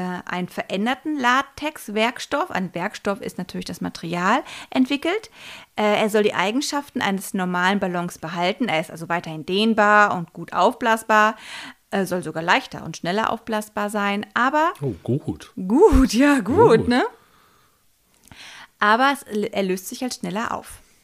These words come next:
Speaker 2: Mhm.
Speaker 1: Und warum brauchen wir solche Ballons? Das Problem ist nicht unbedingt der Ballon, solange er in der Hand bleibt natürlich. Problematisch ist es, wenn dieser Ballon halt in die Umwelt gerät, wie ich gerade schon gesagt habe.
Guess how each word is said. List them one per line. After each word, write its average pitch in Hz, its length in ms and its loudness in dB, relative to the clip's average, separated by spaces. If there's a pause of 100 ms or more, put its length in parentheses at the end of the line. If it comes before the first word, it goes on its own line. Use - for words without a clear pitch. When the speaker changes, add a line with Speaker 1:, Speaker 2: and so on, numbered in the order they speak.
(160)
Speaker 2:
Mhm. 123 120 -8 (320)
Speaker 1:
Und 226 280 4
warum 196 220 2
brauchen - 300 0
wir 254 40 0
solche 185 260 -2
Ballons? 165 500 -4 (280)
Das - 160 -10
Problem 247 360 2
ist 262 160 -6
nicht 240 140 -8
unbedingt 220 280 0
der 180 100 0
Ballon, 180 400 2
solange 202 320 4
er 180 100 4
in 185 60 0
der 180 160 0
Hand 277 220 2
bleibt 165 280 0
natürlich. 208 560 -4 (240)
Problematisch 208 680 4
ist - 140 -4
es, - 120 -14
wenn 214 180 4
dieser 220 280 0
Ballon 170 380 -2
halt 226 140 0
in 247 80 0
die 247 60 0
Umwelt 175 360 0
gerät, 156 400 -8
wie 160 60 -10
ich 160 100 -14
gerade 180 240 -12
schon 160 120 -8
gesagt 151 400 -12
habe. 170 340 -10